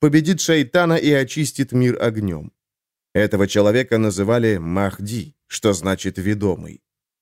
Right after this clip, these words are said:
За прошедшие века многие ложные пророки объявляли себя двенадцатым имамом, но Муса знал правду. Он твёрдо верил, что есть лишь один человек, который очистит мир.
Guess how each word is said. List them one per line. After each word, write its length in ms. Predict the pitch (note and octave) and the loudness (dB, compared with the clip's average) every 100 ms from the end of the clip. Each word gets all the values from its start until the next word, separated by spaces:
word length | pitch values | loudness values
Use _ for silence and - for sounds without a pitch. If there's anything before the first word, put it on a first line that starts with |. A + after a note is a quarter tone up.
| _ _ _ G#2 | _ _ _ 0
За 120 | C#3+ | 2
прошедшие 560 | E3+ D#3+ G3+ - E3 | 2 2 0 2 4
века 460 | D3+ C#3+ G3+ F3+ G2 | 4 2 2 0 0
многие 520 | F#2 G#2 E3+ D#3 D#3 | 0 2 2 2 2
ложные 440 | D#3 E3+ C3+ D3 C3+ | 4 2 2 0 0
пророки 460 | C3 C3 D#3+ D#3 | 0 2 0 0
объявляли 500 | C3+ A2 G#2 A#2+ A#2+ | 0 0 0 0 -2
себя 300 | G2 A2 B2 | -2 0 2
двенадцатым 640 | G#2 G#2 A#2 - G#2 A2 F#2 | 2 0 0 -2 -2 -2 0
имамом, 560 | A2+ C3+ A#2 F#2 E2+ - _ - | 0 0 0 -2 -6 -10 _ 0
но 200 | B2 C#3+ | 2 4
Муса 440 | D3+ C#3+ - E3+ | 4 2 2 0
знал 380 | C3+ D#3+ D3 F#2 | 0 0 0 0
правду. 480 | F2 E2+ D#2 D#2 - _ _ | -2 -4 -4 -8 -10 _ _
Он 240 | D3 F#3 F3+ | 4 4 2
твёрдо 480 | E3+ A3+ A3+ D#3 | 2 4 4 4
верил, 320 | D#3 G#3 F3 A#2+ | 2 4 2 0
что 180 | - | 0
есть 540 | D3 A#2+ G3 F#3 - - | 0 2 2 2 0 -2
лишь 320 | D#3 E3 - - | 0 0 -2 0
один 540 | D3+ C#3 B2 F#3+ E3 | 0 0 -2 0 0
человек, 540 | - D3+ C#3+ F3 - | 0 0 2 2 -2
который 400 | - B2+ C3+ B2+ | -2 -2 2 2
очистит 520 | A#2 - C3 - A2+ A#2 | 2 0 -4 -4 -6 0
мир. 320 | B2 G#2 | 0 0